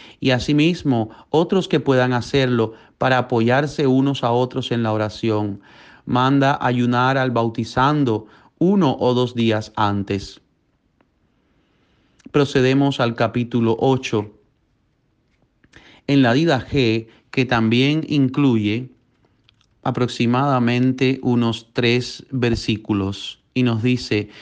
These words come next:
"Vuestros ayunos, sin embargo, no sean con los hipócritas, los que ayunan el segundo y quinto día después del sábado. Vosotros, en cambio, ayunad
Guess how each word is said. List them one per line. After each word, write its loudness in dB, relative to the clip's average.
"Vuestros 2
ayunos, 2
sin -2
embargo, 2
no 0
sean 0
con 0
los -2
hipócritas, -4
los 0
que -2
ayunan 2
el 0
segundo 2
y 0
quinto 0
día 2
después -4
del -2
sábado. 0
Vosotros, -2
en 2
cambio, 2
ayunad 2